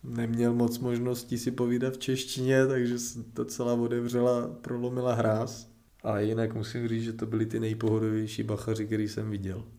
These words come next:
No, že to byli fakt v pohodě chlapi, normálně jsem přišel, sedl jsem do letadla, odepli mi pouta, ještě jsme se ani neod-, neodlepili od země. No, že jako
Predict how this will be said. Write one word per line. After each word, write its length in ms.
No, 200
že 100
to 160
byli 220
fakt 220
v 80
pohodě 380
chlapi, 480
normálně 460
jsem 240
přišel, 420
sedl 340
jsem 220
do 120
letadla, 440
odepli 440
mi 100
pouta, 400
ještě 240
jsme 200
se 160
ani 200
neod-, 400
neodlepili 640
od 180
země. 340
No, 120
že 60
jako 400